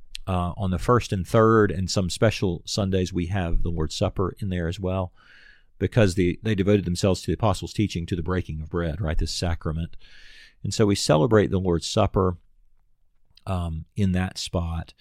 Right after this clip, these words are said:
And then a doxology. What is a doxology? If you come to Christ Pres, you hear somebody, you know, all of a sudden at the end of the service, "Praise God, from whom all blessings flow."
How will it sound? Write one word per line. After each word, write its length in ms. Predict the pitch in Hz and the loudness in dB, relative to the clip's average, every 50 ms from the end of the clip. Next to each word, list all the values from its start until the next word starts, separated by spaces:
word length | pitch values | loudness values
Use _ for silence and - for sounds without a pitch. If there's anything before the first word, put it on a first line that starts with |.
| _ - - - - - _ _ | _ -20 -20 -20 -20 -20 _ _
And 120 | - 131 139 | 0 4 4
then 100 | 160 151 | 6 6
a 100 | 131 117 | 6 6
doxology. 840 | 101 110 104 104 - - - - 90 87 87 85 82 80 85 82 80 | 6 6 6 6 4 0 -2 0 0 0 0 -2 -4 -6 -4 -4 -4
What 160 | - 104 110 | -2 -2 -4
is 80 | 107 98 | -2 -4
a 60 | 87 | -4
doxology? 880 | 78 85 82 - - - 87 82 82 82 80 - - 82 76 76 90 - | -4 -4 -6 -6 -8 -8 -8 -8 -6 -8 -8 -8 -8 -8 -8 -8 -10 -12
If 60 | - | -14
you 60 | 120 | -8
come 200 | - - 165 170 | -2 0 0 2
to 60 | 156 101 | 2 0
Christ 340 | - - 117 104 92 - | 2 4 4 4 4 2
Pres, 220 | - 110 101 98 87 | 2 2 2 2 2
you 100 | 90 78 | 0 0
hear 180 | 80 110 98 | 2 2 2
somebody, 360 | 90 - 107 98 90 90 90 - _ _ | 2 2 0 0 0 -2 -2 -4 _ _
you 140 | - - - - | -12 -12 -8 -4
know, 260 | 104 92 85 82 - - | -2 0 0 0 -2 -2
all 140 | - 101 | -2 -2
of 60 | 98 98 | 0 0
a 40 | |
sudden 220 | - - 110 95 92 | 0 2 2 2 2
at 80 | 87 | 0
the 120 | - 98 101 | 0 0 0
end 80 | 92 | 0
of 40 | 90 | 0
the 60 | 82 | -2
service, 440 | 82 - 104 101 98 92 92 90 - | 0 0 2 2 2 2 0 -2 -4
"Praise 280 | - - 104 92 90 - | -4 -2 -2 -2 -2 -2
God, 320 | - 92 95 98 101 - | -2 0 0 0 0 -2
from 140 | - 98 90 | 0 0 2
whom 160 | 101 101 95 | 2 2 0
all 100 | 87 90 | 0 -2
blessings 420 | 87 90 85 85 - - - - - | -2 -2 -2 -4 -4 -8 -12 -12 -14
flow." 300 | - - - - - | -16 -16 -14 -14 -14